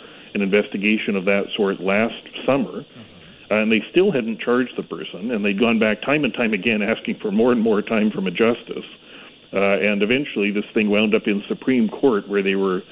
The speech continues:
Speaker 1: asking for even more time <laughs> for
Speaker 2: Is
Speaker 1: that
Speaker 2: th-,
Speaker 1: decision
Speaker 2: is,
Speaker 1: to be made.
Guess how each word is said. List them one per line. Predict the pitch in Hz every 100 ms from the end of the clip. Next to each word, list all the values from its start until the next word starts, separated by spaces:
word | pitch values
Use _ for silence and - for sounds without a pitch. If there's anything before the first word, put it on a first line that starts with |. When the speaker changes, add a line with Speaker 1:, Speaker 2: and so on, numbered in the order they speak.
| - -
Speaker 1:
asking | 107 107 - 110
for | 113
even | 131 143
more | 143 170
time | 185 - 92 -
<laughs> | - -
for | - -
Speaker 2:
Is | 175 185 -
Speaker 1:
that | 165 -
Speaker 2:
th-, | 113
Speaker 1:
decision | 113
Speaker 2:
is, | -
Speaker 1:
to | - -
be | 90
made. | -